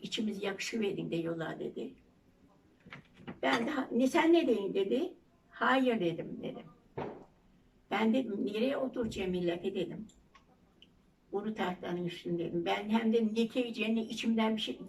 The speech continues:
içimden de gelmiyor," dedim. "Anne," dedi, "Allah her şeyi verir," dedi. "Aklını bir hoş etsen," dedi, "yerini geleceğim mi ben?" "Bak," dedi, "o bebecilerin Münevver abladan, o da aklını bir hoş et.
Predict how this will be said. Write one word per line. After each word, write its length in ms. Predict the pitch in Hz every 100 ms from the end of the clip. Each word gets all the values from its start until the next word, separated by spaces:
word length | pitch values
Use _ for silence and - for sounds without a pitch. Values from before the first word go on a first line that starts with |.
| -
içimden 460 | - 262 254 294
de 40 | 269
gelmiyor," 540 | 240 254 320 320 165 -
dedim. 180 | - - - - - _ _ _ _ _ _ _ - _ _
"Anne," 340 | - 226 302 349
dedi, 340 | 220 175 147 - _ - _ - - -
"Allah 260 | - 262 262
her 260 | 262 262 262
şeyi 340 | 247 233 226
verir," 320 | 208 196 185
dedi. 300 | - - - - - - - - - - -
"Aklını 460 | 247 269 294 277
bir 80 | -
hoş 260 | 302 277 -
etsen," 520 | - - 277 269 269
dedi, 200 | 254 220
"yerini 500 | 190 214 220 233 226
geleceğim 460 | 214 202 220 277
mi 120 | 240 170
ben?" 140 | - - - - _ -
"Bak," 240 | 233 -
dedi, 440 | 254 190 185 165 180
"o 180 | 190
bebecilerin 640 | 196 208 220 214 180 170 170
Münevver 440 | 180 185 180 165
abladan, 680 | - - - - - - 262 -
o 140 | 214
da 80 | -
aklını 400 | 196 196 196 202
bir 100 | 202
hoş 180 | 196 -
et. 160 | 175